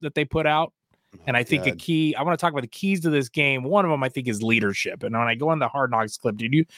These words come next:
Speaker 1: did you get to see the one that was out there today?
Speaker 2: I didn't see the clip.
Speaker 1: So
Speaker 2: Uh,
Speaker 1: it, it's, go, go find it. Uh, Arizona Cardinals just tweeted it out. Um, it's
Speaker 2: They
Speaker 1: J J
Speaker 2: just tweeted
Speaker 1: Watt.
Speaker 2: it out?
Speaker 1: Well, within the last hour or two.
Speaker 2: Oh, there it
Speaker 1: J J,
Speaker 2: is. It is,
Speaker 1: yeah,
Speaker 2: yeah.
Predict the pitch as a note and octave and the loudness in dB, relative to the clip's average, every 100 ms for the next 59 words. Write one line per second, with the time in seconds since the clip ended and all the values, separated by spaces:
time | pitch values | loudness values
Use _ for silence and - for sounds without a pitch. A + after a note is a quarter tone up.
0 | - - D3+ E3+ D#3 F#3 E3+ E3 E3 D#3 | -20 -6 0 2 2 0 0 2 2 0
1 | C#3+ D3 D#3+ E3 D#3 D#3+ D#3+ _ C3+ D#3 | 0 0 0 -2 0 0 -2 _ -2 0
2 | F3 E3 - D#3 C3 - A#2 A2 - _ | 2 -2 -2 -2 -2 2 2 2 -4 _
3 | _ - B2 F3 C#3+ G#2 G2+ G2 D#3 C3 | _ -6 2 4 4 2 -2 -2 -2 -2
4 | - - _ F3 G#3+ G3 E3 G3 G#3+ - | -6 -8 _ 0 0 -2 0 0 0 0
5 | F3+ C#3 G#2+ A2 - C3+ D#3 F3+ D#3 D3 | 0 0 -2 -4 -2 -2 2 2 2 2
6 | C#3+ C3 A#2 A#2+ - C3+ A#2 G#2 G2+ G2 | 2 2 0 -4 -2 2 2 2 2 2
7 | F#2 - - - - - _ A#2+ A2 G#2 | 2 -2 -10 -20 -20 -20 _ 0 2 2
8 | G2+ - C3+ B2+ - C3+ D#3+ E3+ E3 C3+ | 0 -4 -2 -2 -2 0 0 2 0 0
9 | B2 B2+ A2 G#2 D#3+ F3 E3+ - - A3+ | 2 2 2 0 0 0 -4 -14 -6 0
10 | A#3+ A3 G3 F#3 E3+ C#3 A#2 A2 A2+ G2+ | 2 2 0 -2 0 2 2 0 0 0
11 | G2+ - G#2 G2 _ _ _ A#2 D#3+ C#3 | 0 0 -2 -2 _ _ _ -2 2 2
12 | C#3+ F3 D3+ A#2 G#2+ G2 D#3 C#3 G2 - | 0 -2 -2 -2 -2 -2 0 2 0 -6
13 | C#3 | -18